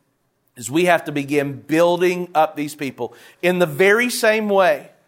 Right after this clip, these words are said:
that God has called us to make disciples. I think that God's called us to raise up pastors, amen, planters,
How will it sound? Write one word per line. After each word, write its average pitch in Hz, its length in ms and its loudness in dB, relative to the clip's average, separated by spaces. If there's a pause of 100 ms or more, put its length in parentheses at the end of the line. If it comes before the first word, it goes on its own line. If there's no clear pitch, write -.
(540)
that 175 200 0
God 180 260 4
has 240 180 -4
called 185 380 2
us - 420 -16 (280)
to 170 100 -2
make 175 280 0
disciples. 175 920 -4 (560)
I 151 80 -4
think 202 200 -6
that 160 80 -8
God's 165 280 2
called 160 260 2
us 151 120 -8
to 143 100 -10
raise 143 260 0
up - 160 -8
pastors, 160 840 -4 (540)
amen, 170 360 0 (960)
planters, 180 920 -2